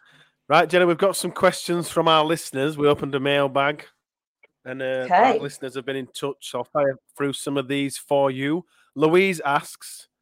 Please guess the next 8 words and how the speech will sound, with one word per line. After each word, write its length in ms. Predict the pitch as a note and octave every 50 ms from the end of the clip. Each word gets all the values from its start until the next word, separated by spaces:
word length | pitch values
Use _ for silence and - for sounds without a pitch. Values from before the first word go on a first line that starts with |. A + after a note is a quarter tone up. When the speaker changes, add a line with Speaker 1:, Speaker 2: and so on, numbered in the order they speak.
| _ _ _ _ _ _
Speaker 1:
"What 240 | C#3 D#3+ F3+ E3+
is 160 | F#3+ F#3 D3+ C3+
Jenna's 480 | - F3+ F3 D3+ C3+ B2+ B2+ C3+ - -
favourite 580 | - - - - D3 D3 D3 B2+ A#2+ B2 B2 -
Super 400 | - - - - B2+ B2 - -
League 220 | B2+ B2 B2+ A#2+ A#2
ground?" 580 | - A#2+ A2+ A2+ A#2+ B2+ C3 C3 B2+ A#2+ A2+ _ _ _ _ _ _ _ _ _ _ _ _ _ _ _ _ _ _ _ _ _ _ _ _ _ _ _ - - - - _ _ _ _ - _ _ - - - -
Speaker 2:
So 420 | C4 C4+ C4+ C4+ C4+ C4+ C4+ C4+